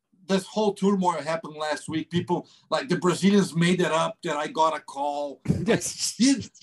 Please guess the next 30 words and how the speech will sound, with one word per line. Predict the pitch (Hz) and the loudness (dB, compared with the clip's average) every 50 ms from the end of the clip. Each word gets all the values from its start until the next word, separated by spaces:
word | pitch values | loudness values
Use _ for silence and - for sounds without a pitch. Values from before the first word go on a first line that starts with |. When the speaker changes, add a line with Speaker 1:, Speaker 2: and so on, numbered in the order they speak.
| - | -4
Speaker 1:
do | - 226 | 0 2
you | 269 285 277 | 2 2 2
guys | - 320 330 302 247 180 | 2 2 2 2 2 2
realize, | 208 240 254 247 226 190 170 156 143 139 135 - _ - | 0 2 2 2 2 2 2 0 0 -2 -6 -10 _ -10
as, | 208 180 180 | -10 -8 -8
just, | 190 180 233 277 269 - - 196 | -8 -4 -4 -4 -4 -4 -10 -10
just | 170 247 262 262 269 | -4 -4 -4 -2 -2
as | 277 226 226 | -4 -2 0
an | 233 208 | 2 2
IndyCar | 240 240 240 226 226 - - 208 208 196 175 | 2 2 2 0 -2 0 0 0 0 0 -2
drivers, | - 170 175 180 175 175 143 113 104 95 _ _ _ _ | 0 0 2 2 2 0 -4 -10 -18 -20 _ _ _ _
right? | 123 143 156 160 156 _ _ _ _ _ | -6 -6 -6 -6 -8 _ _ _ _ _
Chip | _ - 233 247 240 | _ -4 -4 -4 -2
has | - 247 226 190 - - - _ | 0 0 0 0 0 -6 -14 _
three | - 226 254 269 262 | -4 -2 0 0 0
of | 220 170 143 | 0 -2 -2
them. | - 156 143 135 117 113 | -2 -2 -2 -2 -4 -4
They're | 151 151 151 156 | -4 -4 -2 -2
not | 160 165 165 160 | 0 0 0 0
racing | 170 175 170 170 - 165 160 | 0 -2 -4 -4 -8 -12 -12
anymore. | 151 147 160 - 170 | -10 -4 -2 -2 0
They're | 165 170 160 | 0 0 0
under | 156 156 156 156 151 | 0 0 0 -2 -6
contract. | 139 - 151 147 120 - 127 - | -2 -2 -2 -2 -2 -8 -20 -8
Myself, | 143 175 196 202 196 - 220 240 254 214 202 | -2 -2 0 0 0 -2 -4 -4 -4 -6 -2
Bourdais, | 190 202 190 180 - 175 196 226 285 - - _ _ _ _ _ _ _ _ _ _ _ _ _ _ _ _ _ | 0 2 2 2 0 -2 -2 -2 -2 -6 -10 _ _ _ _ _ _ _ _ _ _ _ _ _ _ _ _ _
and | - 254 294 294 | 0 0 2 4
Hunter-Reay. | 214 208 233 208 185 190 175 160 156 135 104 - _ _ _ _ _ _ | 4 4 2 2 2 -2 -2 -2 -4 -6 -6 -10 _ _ _ _ _ _
So | - - 196 185 175 170 170 - _ _ _ _ _ _ - - - _ _ _ | -4 0 0 2 2 0 -4 -8 _ _ _ _ _ _ -20 -20 -20 _ _ _
let, | - 208 - - | -8 -8 -8 -8